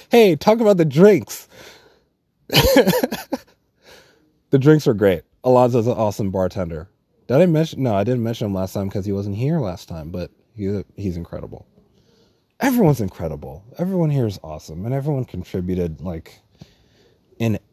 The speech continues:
any way, you know? At all moments, like, as long as you have a vibe,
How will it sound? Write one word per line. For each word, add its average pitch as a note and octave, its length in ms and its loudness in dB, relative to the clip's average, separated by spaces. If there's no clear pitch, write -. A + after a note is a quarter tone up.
any A2+ 300 0
way, F#2+ 400 -2
you G2 140 -8
know? G2 280 -8
At E3+ 160 8
all G3+ 140 10
moments, C#3 440 -2
like, B2+ 300 -6
as C3+ 300 -4
long D#3 200 -2
as D#3 80 -2
you D3+ 100 0
have B2+ 180 -2
a A#2+ 80 -2
vibe, G2+ 500 -2